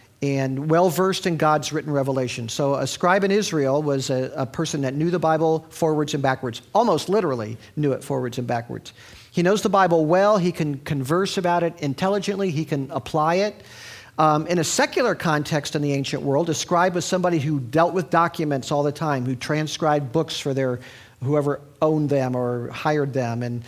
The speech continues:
um, wrote letters and organized things like that. So, but, but when Jesus is probably talking about, uh,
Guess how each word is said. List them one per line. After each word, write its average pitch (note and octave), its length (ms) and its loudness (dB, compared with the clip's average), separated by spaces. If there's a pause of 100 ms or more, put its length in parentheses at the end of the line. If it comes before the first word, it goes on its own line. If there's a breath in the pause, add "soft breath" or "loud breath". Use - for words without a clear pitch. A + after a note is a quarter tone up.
(240 loud breath)
um, B2+ 360 -4 (580)
wrote C#3 240 -2
letters D3 500 0
and C3 80 -2
organized C#3 580 -2
things C3+ 240 -2
like B2+ 220 -4
that. C3 380 -2
So, C3 320 -2 (280 loud breath)
but, D3+ 400 -2
but E3+ 320 -2 (140)
when F3 180 -2
Jesus B3+ 380 -6
is F#3 80 -6
probably G3+ 240 -2
talking E3+ 300 -2
about, C#3 260 0 (160)
uh, B2 320 -2